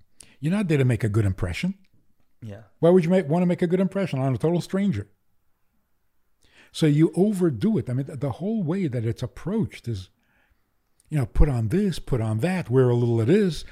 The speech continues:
Speaker 1: try to be funny, try to be serious, try to be, stop
Speaker 2: Yeah,
Speaker 1: it.
Speaker 2: just be yourself.
Speaker 1: Yes.
Speaker 2: Yeah, hundred percent.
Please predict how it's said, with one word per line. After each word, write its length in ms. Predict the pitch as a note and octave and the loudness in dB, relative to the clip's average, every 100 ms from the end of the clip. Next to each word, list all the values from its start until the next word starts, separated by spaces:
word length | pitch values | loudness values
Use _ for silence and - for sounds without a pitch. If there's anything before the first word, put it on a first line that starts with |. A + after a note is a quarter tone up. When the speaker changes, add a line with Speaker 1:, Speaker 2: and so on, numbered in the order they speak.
| - - - | -20 -20 -4
Speaker 1:
try 160 | D3+ C3+ | 0 2
to 80 | |
be 100 | A#2+ | 2
funny, 480 | A2 - F#3+ G#3 F3+ | -2 0 2 4 2
try 260 | C#3+ C3 B2 | 0 0 0
to 60 | A#2 | 0
be 120 | - | -2
serious, 540 | - A3+ G#3+ F#3+ D3 | -2 -2 0 0 -2
try 160 | - C#3+ | 0 0
to 80 | C3+ | 0
be, 80 | - _ _ | -4 _ _
stop 400 | - - B3 C#4 | -8 0 0 6
Speaker 2:
Yeah, 80 | G3 | 4
Speaker 1:
it. 180 | - - | 4 -10
Speaker 2:
just 120 | D3+ | -14
be 80 | A#3 | -6
yourself. 760 | C4+ C4 D#4 - - - - - | -4 -2 -4 -2 -4 -6 -16 -4
Speaker 1:
Yes. 540 | A#3 C4 F#3 - - _ | -2 2 0 -2 -16 _
Speaker 2:
Yeah, 220 | G#3 B3+ | -14 -10
hundred 240 | A#3 F3 F#3 | -8 -8 -8
percent. 440 | F#3 A3 G3+ - | -8 -8 -8 -10